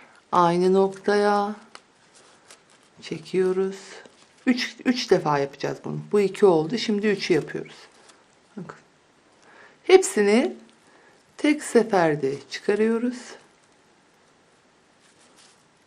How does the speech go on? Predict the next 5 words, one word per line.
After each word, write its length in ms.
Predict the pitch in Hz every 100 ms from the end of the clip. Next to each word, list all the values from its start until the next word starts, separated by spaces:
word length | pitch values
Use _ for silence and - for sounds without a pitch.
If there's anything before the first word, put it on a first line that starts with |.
| _ _ _ _ _ - - - _ -
Üç 160 | 311 -
zincir 420 | - 202 175 175
çekiyoruz. 560 | - 151 - - - - - - _ _ _ _ _ - 170
Bir, 300 | 156 156 - _ _ - - _ _ _ _ _ _ _ _ _ _ _ _ _ _ _ _ _ _ _ _ _ _ _ _ _ _ -
iki, 400 | 160 - 170